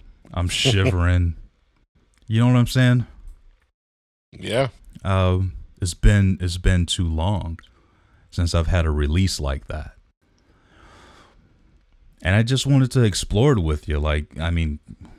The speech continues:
Speaker 1: with the premise that I gave to the, the preview that I've given you and how I'm feeling about it right now, like, they're really, really deep emotions. It's d-, they're deep emotions that,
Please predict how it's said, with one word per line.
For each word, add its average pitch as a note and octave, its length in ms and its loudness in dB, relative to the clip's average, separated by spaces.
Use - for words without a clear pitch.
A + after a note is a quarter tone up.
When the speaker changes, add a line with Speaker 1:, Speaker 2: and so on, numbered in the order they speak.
Speaker 1:
with F2+ 260 -2
the - 100 -4
premise A2 420 6
that F#2 140 2
I F2+ 100 4
gave F2+ 340 0
to D#2+ 220 -2
the, D2+ 460 -6
the D2+ 100 -8
preview F2+ 540 4
that D#2+ 120 -4
I've D#2 220 -8
given F2+ 260 0
you D#2 320 0
and E2 560 0
how F#2 200 2
I'm F2 120 2
feeling G#2+ 340 2
about E2+ 260 0
it D#2+ 60 -2
right D#2 280 -4
now, F2 480 0
like, E2 200 -4
they're E2 160 -2
really, F#2 560 2
really F#2 340 0
deep F2 360 -4
emotions. F2 760 -4
It's F2 240 -6
d-, - 220 -8
they're F2+ 260 -2
deep G2+ 340 -2
emotions E2 680 -2
that, D2+ 320 -6